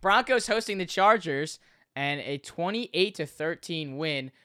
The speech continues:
well, um, a lot of people probably, including myself, had Chargers money line. And I will say this, too. Jared Cook had the catch of the week, in my opinion.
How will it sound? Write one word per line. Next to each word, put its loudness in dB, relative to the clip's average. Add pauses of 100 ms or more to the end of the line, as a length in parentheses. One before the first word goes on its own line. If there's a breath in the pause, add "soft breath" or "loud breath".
(180)
well, 2
um, -2
a -8
lot 2
of -10
people -8 (100)
probably, 0 (100)
including -10
myself, -4
had -6
Chargers -4
money -8
line. -8
And -10
I -8
will -4
say -6
this, -8
too. -6 (260 soft breath)
Jared 2
Cook -6
had -4
the -8
catch -4
of -6
the -6
week, -4
in -10
my -2
opinion. -12